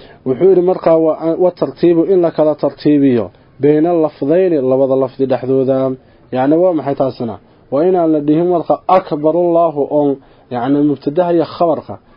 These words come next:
Khabarka xagga hore waa inaan la soo marin, akbarullahu la dhihine. Allahu akbar waa in la yidhaha, sidaa un lagu daayo.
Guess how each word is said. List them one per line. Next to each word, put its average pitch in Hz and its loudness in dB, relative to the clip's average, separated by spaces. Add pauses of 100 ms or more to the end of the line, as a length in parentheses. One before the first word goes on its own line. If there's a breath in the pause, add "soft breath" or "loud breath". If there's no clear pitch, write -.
(160)
Khabarka 175 0
xagga 170 -2
hore 156 0
waa 170 0
inaan 151 0
la 143 -2
soo 165 -2
marin, 160 0 (140)
akbarullahu 160 0
la 143 0
dhihine. 156 0 (400 soft breath)
Allahu 131 0
akbar 131 -6
waa 135 0
in 131 -2
la 135 -2
yidhaha, 131 -4
sidaa 131 -4
un 131 -2
lagu 135 -4
daayo. 131 2